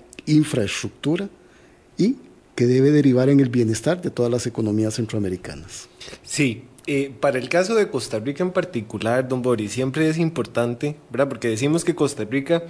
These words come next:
Speaker 2: se insertó en un modelo de apertura comercial a partir de finales de la década de mil novecientos ochenta, con,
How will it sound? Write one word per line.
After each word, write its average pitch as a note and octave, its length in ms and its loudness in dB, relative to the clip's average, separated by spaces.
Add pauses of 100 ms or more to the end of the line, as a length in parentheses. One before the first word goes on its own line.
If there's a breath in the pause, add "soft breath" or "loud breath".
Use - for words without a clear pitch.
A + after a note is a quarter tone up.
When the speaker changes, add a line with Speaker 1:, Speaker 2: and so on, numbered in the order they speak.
(420 loud breath)
Speaker 2:
se - 180 0
insertó E3 840 4 (280)
en D3 500 0 (140)
un D3+ 520 0
modelo C#3 380 4
de D3+ 100 2
apertura C3 480 -2
comercial C#3+ 840 2
a A#2 100 -4
partir A#2+ 360 -4
de C3 360 2
finales A#2+ 440 0
de C3 100 2
la A2+ 120 0
década A2+ 320 2
de A#2+ 60 2
mil A#2+ 160 0
novecientos A2 600 0
ochenta, F3 540 -2
con, G2+ 300 -6